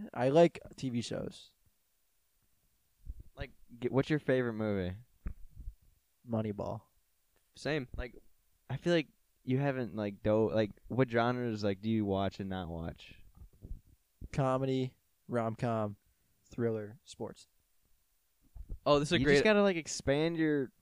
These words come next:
Speaker 2: horizons. I don't know. You gotta dive deep.
Speaker 1: I love Ferris Bueller's Day Off.
Speaker 3: Hey, one last, this
Speaker 1: Great
Speaker 3: isn't
Speaker 1: one.
Speaker 3: even a question, but it's kind of like an idea, and this actually is an idea I've had before. Uh, this comes from Story Cole, or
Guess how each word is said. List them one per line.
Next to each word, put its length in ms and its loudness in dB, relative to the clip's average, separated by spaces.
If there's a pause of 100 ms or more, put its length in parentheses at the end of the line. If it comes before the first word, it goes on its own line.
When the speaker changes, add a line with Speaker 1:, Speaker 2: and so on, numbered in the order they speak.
(280)
Speaker 2:
horizons. 580 2
I 60 0
don't 120 -2
know. 140 -2
You 180 -2
gotta 200 -2 (440)
dive 320 0
deep. 260 0 (520)
Speaker 1:
I 100 -10
love 320 6
Ferris 260 6
Bueller's 300 -4
Day 160 -4
Off. 260 -2 (600)
Speaker 3:
Hey, 140 2
one 200 0
last, 400 -2
this 160 -4
Speaker 1:
Great 60 -4
Speaker 3:
isn't 120 -6
Speaker 1:
one. 60 2
Speaker 3:
even 120 2
a 40 0
question, 280 -2
but 60 -4
it's 80 -10
kind 140 -2
of 40 -2
like 120 0
an 60 -2
idea, 440 0
and 100 -4
this 260 -6
actually 280 0
is 100 -2
an 60 -4
idea 280 -2
I've 100 -2
had 160 0
before. 380 -4 (600)
Uh, 200 0
this 120 -4
comes 200 -4
from 400 -4 (120)
Story 420 2
Cole, 420 -2
or 140 -4